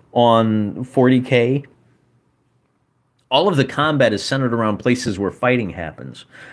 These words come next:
but you don't get the resources to keep a planet like Terra going if you're not strip mining and, and, like, ag mining and, and drawing in resources from millions of different planets where,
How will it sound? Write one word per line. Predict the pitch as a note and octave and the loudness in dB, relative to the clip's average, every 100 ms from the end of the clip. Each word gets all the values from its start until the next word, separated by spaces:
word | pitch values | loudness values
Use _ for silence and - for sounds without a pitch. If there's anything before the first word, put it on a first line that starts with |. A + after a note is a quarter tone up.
| - _ | -20 _
but | F#2+ A#2 A2+ - _ | 0 2 2 -4 _
you | A2 C3 C3+ | -2 2 4
don't | C#3+ F3 D3+ | 4 2 0
get | C3 C3+ - | 0 0 0
the | |
resources | G#2 A2 C3+ - A2 F#2+ G2 E2 | 0 2 2 2 -2 0 -8 -8
to | - | -14
keep | - C3 B2 | -4 -2 0
a | G#2 | -2
planet | - A2+ G#2+ F#2 | -4 -4 -4 -2
like | G2 F2 | -2 -4
Terra | - B2+ B2 G#2+ F2+ | -4 0 2 2 0
going | F#2 G2+ A#2 C#3+ F3 - - - | 0 0 0 -4 -8 -16 -20 -4
if | B2 - | -4 0
you're | A#2+ A2 | 0 2
not | A#2+ G2+ - | 0 -2 -10
strip | - - - - D3+ - | -12 -10 -10 -2 -2 0
mining | B2 A2 A2 G#2 G2+ G2 - | 0 2 2 -2 -6 -8 -6
and, | G#2 F#2 F2+ F2 E2+ | -4 -4 -6 -8 -12
and, | F#2 F#2+ | -12 -6
like, | F#2 F2 - | -4 -4 -8
ag | G2+ G2+ A#2 A#2 | -6 -2 0 0
mining | A2+ G#2+ G#2+ G#2 G#2 - | 2 2 0 -2 -6 -8
and, | G2+ F2+ F2+ - | -8 -6 -10 -8
and | G#2 F2+ | -8 -6
drawing | G2 A2 B2+ C#3+ C#3 | -2 0 2 2 2
in | B2+ A2+ | 2 2
resources | B2 A#2+ - G#2+ - G2+ | 0 0 -2 -2 -2 -8
from | - G2 F#2+ C3 D#3 | -6 -8 -8 -8 -4
millions | E3 D#3+ D3 B2+ | 0 0 0 0
of | A#2 | -2
different | A2 G#2+ E2 | -4 -6 -10
planets | F#3 G#3+ D#3+ C3 | -8 -4 -4 -4
where, | C#3+ C#3 C#3+ C#3 | 0 2 2 0